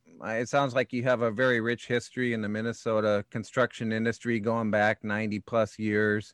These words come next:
Um, can you share a little bit about how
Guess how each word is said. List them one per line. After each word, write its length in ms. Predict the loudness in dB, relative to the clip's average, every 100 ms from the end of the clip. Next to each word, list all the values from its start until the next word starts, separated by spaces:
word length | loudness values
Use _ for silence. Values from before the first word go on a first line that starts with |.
| _ _ _ _ _ _ _ -6
Um, 400 | -2 0 -2 -6 _ _ _ -2
can 160 | 2
you 260 | 4 2 0
share 280 | 2 4 6
a 40 |
little 160 | 4 4
bit 240 | 6 6
about 300 | 6 4 4
how 480 | 4 4 6 4